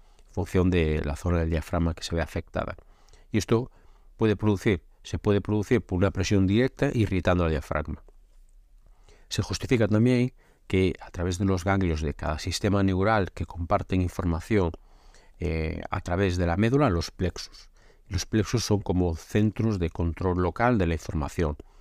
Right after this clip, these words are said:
que van a ejercer, eh, un control, eh, de la información entre los ganglios y los plexos. Entonces estos dos van a gestionar la información y se, eh,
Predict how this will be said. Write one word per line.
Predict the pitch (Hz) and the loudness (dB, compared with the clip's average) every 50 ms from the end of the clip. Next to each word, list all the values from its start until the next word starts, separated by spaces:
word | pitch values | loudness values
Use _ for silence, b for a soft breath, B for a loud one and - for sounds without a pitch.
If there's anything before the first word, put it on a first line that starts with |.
| b b b b - | b b b b -8
que | - 87 | -6 -2
van | 85 87 90 | 0 0 2
a | 90 87 | 2 0
ejercer, | 85 - - - - - 101 87 80 - b b b b b b b b b b | 0 -4 -8 -10 0 2 2 2 2 -2 b b b b b b b b b b
eh, | - 85 82 80 80 78 78 78 80 80 82 82 85 85 82 85 | -2 0 0 2 2 2 2 2 2 0 0 0 -2 -4 -4 -4
un | 85 87 98 101 101 98 98 | -4 -4 -4 -4 -4 -4 -6
control, | 95 - 95 90 87 - 101 95 90 82 80 - - - | -4 -2 0 0 0 0 0 2 2 0 -2 -4 -6 -2
eh, | - 82 82 80 80 80 80 78 | 0 2 2 2 2 2 2 0
de | 82 | 0
la | 85 | -2
información | 80 - - 90 85 78 - 101 90 85 | -2 -2 -4 -4 -4 0 0 2 2 2
entre | 78 - 87 85 | 0 0 0 -2
los | 85 85 | 0 0
ganglios | 95 117 135 143 139 143 135 - - | 0 2 2 2 2 2 0 0 0
y | 87 | 0
los | 82 80 - | 0 -2 -6
plexos. | - - - - - - - - | -6 -8 -8 -8 -8 -16 -20 -20
Entonces | - - 95 92 - | -6 -4 -4 -2 -2
estos | 107 - - - 104 98 | -2 -2 0 -2 0 2
dos | 120 127 120 - B B B B - | 2 0 0 -2 B B B B -2
van | 98 95 98 | 0 0 0
a | 101 - | 0 0
gestionar | - - 95 - - - 98 95 98 92 90 | -2 -2 -2 -2 -2 -2 0 2 2 2 2
la | 95 95 | 0 -2
información | 92 - - 87 95 95 92 - - 117 123 131 b b b b b b b b b b b b _ | -2 -6 -4 -2 0 -2 0 0 0 0 0 0 b b b b b b b b b b b b _
y | - - 117 110 | -2 -2 0 0
se, | - - - 117 | 0 0 2 2
eh, | 107 | 2